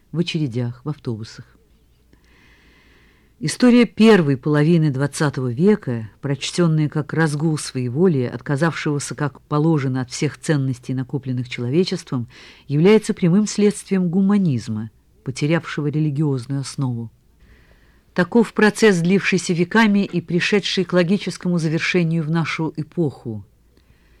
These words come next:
Своевольцы объявили культ человека и в результате растоптали его.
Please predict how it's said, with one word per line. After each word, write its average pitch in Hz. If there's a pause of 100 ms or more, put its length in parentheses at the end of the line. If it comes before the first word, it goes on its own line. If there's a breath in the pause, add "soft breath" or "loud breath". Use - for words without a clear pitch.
(200)
Своевольцы 180
объявили 185
культ 180
человека 170
и 147
в 143
результате 160
растоптали 165
его. 107